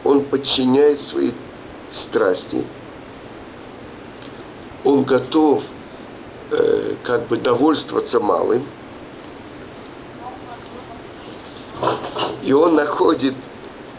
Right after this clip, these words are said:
э, радость в жизни, связанные с духовностью. С другой стороны, злодей, он никогда не насыщается.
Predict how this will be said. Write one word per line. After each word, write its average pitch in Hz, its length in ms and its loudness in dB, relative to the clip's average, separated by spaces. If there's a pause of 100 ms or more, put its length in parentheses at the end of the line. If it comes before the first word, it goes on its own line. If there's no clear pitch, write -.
(140)
э, 110 580 4
радость 170 840 2 (2250)
в 123 160 2
жизни, 185 560 4
связанные 151 800 6 (400)
с - 80 -10
духовностью. 123 760 2 (880)
С 120 100 -4
другой 135 380 6
стороны, 135 400 4
злодей, 127 600 2 (1600)
он 160 220 6
никогда 170 540 4
не 170 100 2
насыщается. 147 640 -2